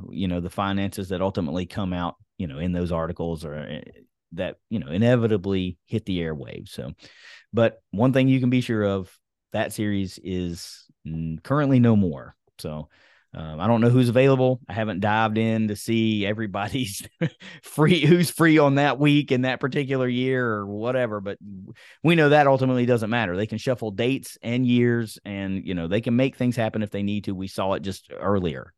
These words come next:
right, with the N C, N C State game and some things getting shuffled around because of other things that got shuffled around. And, you know, it's very fluid. It's always very fluid, but,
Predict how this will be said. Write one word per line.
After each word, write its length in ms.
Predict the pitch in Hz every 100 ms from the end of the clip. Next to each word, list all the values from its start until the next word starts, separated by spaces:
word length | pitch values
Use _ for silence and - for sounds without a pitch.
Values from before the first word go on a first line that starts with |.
| -
right, 260 | 87 90
with 160 | 87 85
the 240 | 87 71
N 80 | 90
C, 320 | - 92 87
N 160 | - 95
C 140 | 95
State 300 | 92 110 110
game 400 | 95 104 104 98
and 120 | 85 80 _ - -
some 180 | _ 98
things 240 | 95 98 90
getting 200 | 101 92
shuffled 340 | 101 92 90
around 400 | 87 90 90 90
because 380 | 87 - 92 90
of 80 | 82
other 260 | 98 101
things 300 | 101 101 98
that 100 | 95
got 200 | 69 85
shuffled 340 | - 90 87 82
around. 400 | 82 80 82 80
And, 160 | 80 - _ _ - _
you 80 | -
know, 80 | 87
it's 80 |
very 220 | 107 180 131
fluid. 340 | 131 110 87
It's 120 | 98
always 260 | 110 107 101
very 200 | 92 87
fluid, 340 | - 76 62
but, 200 | - 57